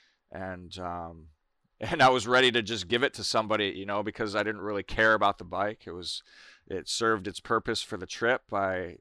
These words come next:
it was the best one hundred and eighty dollar inv-, investment I'd ever spent in my life. And, and, uh, I had to convince the lady to let me on, let the bike on the plane, put it in there as cargo and,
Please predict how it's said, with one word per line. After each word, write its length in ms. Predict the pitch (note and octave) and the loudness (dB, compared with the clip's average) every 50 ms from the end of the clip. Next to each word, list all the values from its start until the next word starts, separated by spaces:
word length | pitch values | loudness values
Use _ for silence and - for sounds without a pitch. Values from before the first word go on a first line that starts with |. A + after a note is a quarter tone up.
| _ | _
it 60 | - G2 | -14 -12
was 440 | F#2+ G2 F2+ - - - - - - _ _ | -10 -10 -10 -10 -10 -10 -12 -14 -16 _ _
the 200 | - - F#2+ F#2+ | -18 -18 -16 -10
best 420 | F2 F2 A#2 A2+ A2 - - - G2 | -2 2 4 4 4 2 0 -8 -6
one 160 | G#2+ A2 G#2+ | -6 -4 -2
hundred 220 | A2 A2+ G#2+ A2 | -2 -2 -4 -4
and 100 | G#2 G2+ | -4 -2
eighty 240 | G#2 A2 G#2+ G#2+ G#2 | -2 0 0 0 -2
dollar 480 | F#2+ G2+ G#2 G#2 G#2+ G#2+ G#2 G#2 G2+ F#2 | 0 2 2 2 2 2 0 -2 -4 -6
inv-, 240 | F2+ F2 F#2 - | -8 -10 -14 -14
investment 580 | F#2+ F#2+ F#2 F#2+ G2+ A2 - - - A2+ A2 A2 | -14 -10 -4 0 0 2 0 0 -4 -6 -6 -4
I'd 160 | G#2 G2 F#2+ | -4 -4 -2
ever 160 | G2 F#2+ F#2+ | -4 -4 -4
spent 440 | F#2 - - - G#2 G2+ G#2 - - | -6 -8 -6 -4 -4 -4 -4 -6 -10
in 60 | G2+ | -12
my 100 | F#2 F#2 | -10 -10
life. 480 | F2+ F2+ F#2+ G2 A2 A#2+ A#2+ - - - | -6 -2 0 0 0 0 -2 -6 -12 -16
And, 160 | F2+ F2 E2+ - _ _ - - - - - - - - _ _ _ _ | -16 -16 -18 -20 _ _ -20 -20 -20 -20 -20 -20 -20 -20 _ _ _ _
and, 380 | - F#2 F#2+ F#2+ F#2+ F#2 F2+ F#2+ | -10 -8 -8 -8 -8 -10 -10 -8
uh, 400 | F#2+ F#2 F2+ F2+ F2+ F2 F2 F2 | -6 -4 -4 -4 -4 -4 -4 -2
I 140 | - F#2 F#2 | -2 -2 0
had 220 | G2+ G#2 G2 F2 E2 | 0 0 0 -2 -4
to 320 | G2 F#2+ F#2 F2+ F2 D#2+ D#2 _ _ _ _ _ _ _ _ _ _ _ _ _ _ _ _ _ _ | -6 -6 -6 -6 -8 -10 -16 _ _ _ _ _ _ _ _ _ _ _ _ _ _ _ _ _ _
convince 480 | - A2 G#2 G#2 F#2+ A#2 A#2 G#2+ - - | -10 -8 -6 -2 0 0 0 -2 -4 -4
the 80 | A#2 | 0
lady 320 | A2 A2+ A2+ A2+ A2 A2+ G2 | 2 4 4 4 4 2 0
to 80 | G#2+ | 0
let 240 | G#2 A2 A2 F#2+ - | 2 4 4 2 2
me 280 | G2+ G#2+ G#2+ G#2+ G#2 G#2 | -2 -4 -4 -2 0 0
on, 440 | G#2 G#2 G#2+ G#2+ G#2+ G#2 D2+ C#2+ F#2 | 2 2 2 0 -2 -6 -16 -18 -16
let 280 | G#2 G#2+ A2 A2+ - - | -8 -2 0 0 0 0
the 80 | A#2 G2 | -2 0
bike 340 | A#2+ A#2 A2+ A#2 - - | 2 4 4 4 2 0
on 80 | A2+ G#2+ | -2 -2
the 80 | G#2 F#2 | -2 -4
plane, 500 | - - A2+ G#2+ G#2+ A2+ A#2 A#2+ A#2 G2+ G2 - - - | -4 0 0 2 2 0 -2 -6 -10 -14 -18 -20 -20 -10
put 160 | - B2+ G#2+ | -6 -4 -2
it 100 | G#2+ G2+ | -2 -2
in 120 | A2 G#2+ G#2+ | -4 -4 -4
there 160 | G#2+ G#2 G2+ | -4 -4 -4
as 80 | F#2 | -6
cargo 600 | - - - G#2 G2+ G#2 G2+ G2+ G#2 G#2 G#2 G#2+ G#2 | -4 0 4 4 4 4 4 0 -4 -4 -4 -6 -6
and, 260 | G2+ F#2 F2+ F2+ | -8 -12 -16 -18